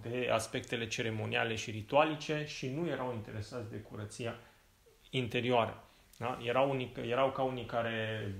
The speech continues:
a, vopseau mormintele și care, de fapt, erau plini de necurăție și îi întinau pe ceilalți cu care intrau în contact, spune Domnul Iisus.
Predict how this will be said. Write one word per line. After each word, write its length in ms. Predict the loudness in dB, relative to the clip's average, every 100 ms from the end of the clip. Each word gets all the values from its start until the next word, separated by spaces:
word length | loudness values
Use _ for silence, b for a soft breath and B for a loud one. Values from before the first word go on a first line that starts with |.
| -10 -14 -16
a, 180 | -4 -2
vopseau 600 | 0 -2 4 6 6 4 0
mormintele 760 | 2 2 2 0 2 2 0 -4 B B B
și 220 | -8 -6
care, 300 | 0 2 2
de 120 | -2
fapt, 400 | 0 0 0 -4
erau 520 | -4 0 2 0 -6 -16 -20 -20 -8
plini 440 | -4 -2 -2 -6 -10
de 600 | -10 -6 -4 -2 -4 -6 -10 B B B -20 -12 -6 -2
necurăție 680 | 0 0 2 0 0 2 2
și 160 | 2
îi 180 | 2 2
întinau 500 | 2 0 4 6 6
pe 160 | 4 -4
ceilalți 600 | -4 -2 -2 -4 -6 -12
cu 80 | -12
care 260 | -4 -2 -2
intrau 400 | -4 -2 -2 -2
în 100 | -8
contact, 500 | -4 -4 -2 -2 -6 B B B B -18
spune 340 | -10 -4 -2
Domnul 340 | 0 0 0
Iisus. 400 | -2 -4 -4 -6